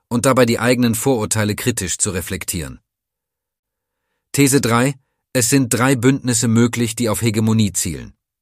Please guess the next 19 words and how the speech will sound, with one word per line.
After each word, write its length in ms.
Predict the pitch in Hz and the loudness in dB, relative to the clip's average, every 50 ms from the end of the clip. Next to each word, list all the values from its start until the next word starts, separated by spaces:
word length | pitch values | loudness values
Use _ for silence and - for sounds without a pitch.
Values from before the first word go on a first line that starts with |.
| _ _ _ _ _ _ _ _ _ _ _ _ _ _ _ _ _ _ _ _ _ _ | _ _ _ _ _ _ _ _ _ _ _ _ _ _ _ _ _ _ _ _ _ _
Neuere 460 | 117 123 139 147 151 151 143 120 131 123 | 0 2 4 4 4 4 2 2 2 0
Untersuchungen, 880 | 127 123 113 123 113 110 127 139 - - 123 120 117 117 117 113 107 | 0 0 0 0 0 2 2 0 0 0 0 0 0 0 0 0 -2
die 160 | 95 107 101 | -2 -2 -4
in 80 | 92 101 | -4 -4
einer 240 | 95 104 104 101 95 | -4 -2 -2 -2 -2
Vielzahl 640 | - - 131 135 127 104 - - 117 107 107 107 | -2 0 0 0 2 0 0 -2 0 0 0 0
europäischer 680 | 80 98 98 87 98 85 - 117 117 113 95 - 104 | -2 -2 -2 -4 -4 -4 -2 -2 0 0 0 -2 -2
Staaten 520 | 92 - - 117 107 110 113 113 113 107 101 | -4 -2 -2 0 0 0 -2 -2 -2 -2 -2
mit 180 | 101 92 - | -2 -2 -4
je 260 | 95 101 123 127 123 - | 0 2 4 4 4 4
unterschiedlichen 800 | - 135 135 117 117 101 - - 113 101 - 101 92 - 98 95 | 2 0 0 2 0 0 0 0 -2 -2 -2 -4 -4 -4 -2 -2
Modellen 480 | 92 95 87 95 107 107 107 101 98 | 0 0 0 2 2 2 2 2 0
von 180 | 95 - 98 90 | -2 -4 -4 -4
Sozialstaat 840 | 87 90 - - 120 113 110 113 113 - - - 104 101 104 101 - - - - - _ - | -4 -4 -2 0 0 2 2 2 0 0 0 0 0 0 -2 -2 -6 -10 -16 -20 -14 _ -2
oder 300 | 117 117 113 110 98 95 | 2 4 4 4 4 4
wohlfahrtsstaatlicher 1000 | 120 135 131 117 - 110 104 95 - - - 110 107 104 - 107 90 107 101 87 | 4 4 4 4 2 -2 -2 -2 -2 0 0 0 -2 -2 -2 -4 -4 -2 -2 -2
Regulierung 560 | 101 92 101 107 107 123 139 123 107 104 95 | -2 -2 0 0 2 2 2 2 2 0 0
durchgeführt 600 | 82 123 131 110 - - 98 - 123 113 101 - | 0 0 0 0 -2 -4 -4 -2 -2 -2 -2 -2
wurden, 320 | 107 120 120 110 123 117 | -2 0 0 2 0 0